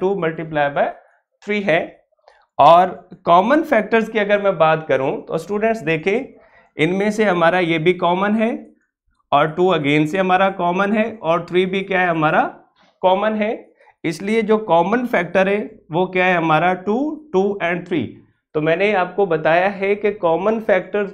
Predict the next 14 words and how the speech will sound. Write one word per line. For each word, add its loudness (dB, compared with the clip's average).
का -2
ही -6
प्रोडक्ट -4
लेना, -2
जितने 0
भी 0
नंबर्स 0
हैं -4
वही -4
हमारा 0
क्या -2
कहलाता -2
है? -2
एचसीएफ़। -2